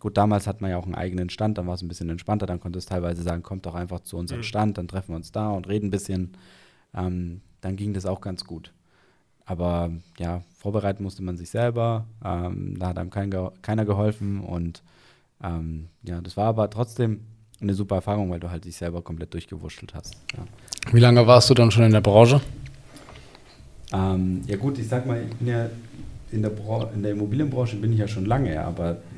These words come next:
Speaker 1: in der gewerblichen Branche bin ich ja seit zweitausendsiebzehn.
Speaker 3: Und
Speaker 1: Und
Speaker 3: war da auch die erste Expo?
Speaker 1: da war dann auch die erste Expo. Das
Speaker 3: Okay.
Speaker 1: heißt, da war ich dann auch ganz frisch. Und, ähm,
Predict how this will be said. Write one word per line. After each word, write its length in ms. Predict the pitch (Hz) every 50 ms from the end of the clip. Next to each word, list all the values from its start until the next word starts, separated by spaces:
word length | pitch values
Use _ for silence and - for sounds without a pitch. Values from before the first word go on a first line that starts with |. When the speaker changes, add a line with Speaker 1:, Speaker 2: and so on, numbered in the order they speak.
| - -
Speaker 1:
in 200 | 101 98 95 92
der 140 | 92 90
gewerblichen 680 | 90 95 90 92 98 113 - - - 117 110 113 117 107
Branche 460 | 107 107 107 110 107 107 - 110 104
bin 140 | 101 98 101
ich 100 | 98 104
ja 120 | 98 92
seit 280 | 92 95 92 92 92 -
zweitausendsiebzehn. 1000 | - 92 90 - 95 87 90 90 90 87 98 107 104 - - - 78 80 87 90 - - - - - - - - - - - - -
Speaker 3:
Und 180 | - 107 104 90
Speaker 1:
Und 240 | 87 87 87 87 -
Speaker 3:
war 140 | 120 120
da 160 | 104 117 120 123
auch 120 | 127 107
die 120 | - 123
erste 240 | 117 113 107 - 113
Expo? 260 | 117 123 - 95 98
Speaker 1:
da 60 | 98 98
war 120 | 101 98
dann 140 | 95 95 98
auch 140 | 95 95 95
die 100 | 98 92
erste 280 | 87 92 92 - -
Expo. 400 | 101 - - - - 76 76 87 90 - 110
Das 100 | - -
Speaker 3:
Okay. 120 | 98 92 82
Speaker 1:
heißt, 140 | 78 - 87
da 60 | 90
war 120 | 87 85
ich 80 | 85 -
dann 140 | - 85 85
auch 140 | 87 87
ganz 220 | - - 82 82 -
frisch. 300 | - - 95 - - - _ _ _ _ _ _ - - - - _ _ _ _
Und, 520 | - - 95 95 92 90 90 90 87 -
ähm, 600 | 90 87 87 87 87 85 85 85 85 85 85 87